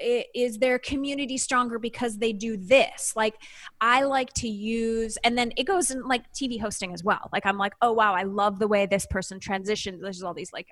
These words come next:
minutiae of that, but it's like, what, I, what am I jealous of? And then how can I maybe take their lesson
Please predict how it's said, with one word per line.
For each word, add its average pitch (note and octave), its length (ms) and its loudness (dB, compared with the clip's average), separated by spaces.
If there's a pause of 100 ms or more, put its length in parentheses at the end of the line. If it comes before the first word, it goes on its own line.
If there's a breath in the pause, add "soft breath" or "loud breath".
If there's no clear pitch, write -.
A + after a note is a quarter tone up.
minutiae F#3 500 -12
of - 120 -12
that, F#3+ 280 6
but F#3+ 140 0 (440 loud breath)
it's A#3+ 200 4
like, A#3 200 4 (720)
what, G#3+ 320 4 (340)
I, G#3 80 8
what G#3 220 6
am C#4+ 80 4
I D#4 80 2
jealous F#3+ 580 4
of? - 460 -6 (400)
And G#3+ 160 2
then G#3 320 0 (260)
how A#3 220 4
can A#3+ 220 -2
I G3+ 240 -2 (180)
maybe G#3+ 480 -2
take - 400 -4
their F#3+ 160 0
lesson F3 400 0